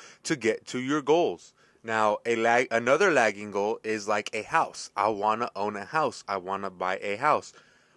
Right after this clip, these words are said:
What are your finances doing? How are you, how are you treating your finances? Are you saving money? Are you making more money? What it, what is it that you're doing to obtain the house that you want? This doesn't mean that these goals are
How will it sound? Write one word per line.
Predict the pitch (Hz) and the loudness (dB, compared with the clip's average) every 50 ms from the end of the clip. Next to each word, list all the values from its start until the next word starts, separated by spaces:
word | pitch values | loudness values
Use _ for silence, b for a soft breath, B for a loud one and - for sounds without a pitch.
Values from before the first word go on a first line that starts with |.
| b b | b b
What | - 107 110 117 | -4 2 2 2
are | 117 127 | 4 2
your | 123 127 131 | 2 0 0
finances | 127 - 156 160 175 180 170 147 131 110 - - 98 95 92 | 0 0 0 0 0 0 0 -2 -2 -4 -6 -12 -14 -12 -10
doing? | 104 101 95 95 95 92 | -8 -8 -8 -8 -10 -4
How | - - 135 151 160 | 2 4 6 6 6
are | 170 | 4
you, | 165 156 160 160 147 - - - | 0 -2 -4 -8 -10 -12 -14 -8
how | - - 139 165 175 | -2 0 2 2 2
are | 175 | 2
you | 165 147 135 131 | 0 -2 -6 -8
treating | - - - 254 269 262 277 247 214 156 | -8 -6 -4 -2 -2 -2 -2 -2 -2 -2
your | 123 104 | -2 -2
finances? | - - 107 101 98 95 95 95 87 - 98 92 85 - b b b b b b | -2 -2 -4 -2 -4 -4 -8 -8 -10 -12 -14 -16 -16 -18 b b b b b b
Are | 113 | -8
you | 110 104 104 95 | -6 -6 -8 -8
saving | - - - 113 107 120 123 143 151 156 | -6 -4 -2 0 0 -2 -2 -6 -6 -4
money? | 160 160 165 165 170 180 156 | -2 -2 0 0 -2 -2 -2
Are | 107 110 110 | -2 -2 -2
you | 104 98 98 95 | -2 -4 -6 -6
making | 95 95 101 107 - - 139 151 147 | -4 -4 -4 -4 -4 -8 -10 -8 -4
more | 143 143 147 147 | -2 0 0 0
money? | 151 151 151 156 165 160 143 | -2 -2 -2 -4 -4 -6 -6
What | - 104 104 123 147 165 180 - - | -8 -6 -2 2 4 4 4 2 -2
it, | - 147 156 160 - - - | -4 -4 -4 -4 -6 -8 -8
what | 120 117 151 175 143 | -4 0 0 0 0
is | 170 175 156 165 | 0 -2 -2 -2
it | 190 185 - | -6 -6 -6
that | - 101 - - - | -8 -8 -6 -6 -8
you're | 127 | -8
doing | 113 107 110 107 107 110 117 120 b b b b b b b | -6 -6 -6 -6 -6 -8 -10 -12 b b b b b b b
to | - - 135 - | -14 -12 -10 -4
obtain | - 113 117 - - - - 107 107 110 117 123 | -2 -2 -2 -2 -4 -8 -8 -6 -6 -6 -6 -6
the | 135 123 | -8 -8
house | - - 104 104 107 117 - - - - | -8 -6 -4 -2 -2 -2 -4 -6 -12 -12
that | - 101 98 - - - - - | -12 -12 -12 -12 -12 -12 -10 -8
you | 120 117 | -8 -6
want? | 110 123 143 170 160 120 - - b b b b b b b | -2 0 0 0 0 0 -4 -10 b b b b b b b
This | 110 104 143 147 - - | -10 -8 -8 -8 -4 0
doesn't | 175 170 156 160 190 185 151 | 0 0 2 0 -2 -2 -2
mean | 151 160 175 180 165 | -2 -2 -2 0 2
that | 151 143 123 107 | 2 2 2 2
these | 127 139 135 117 | -2 -6 -6 -4
goals | - 123 127 135 131 113 | 0 2 2 2 2 0
are | 117 113 | -2 -4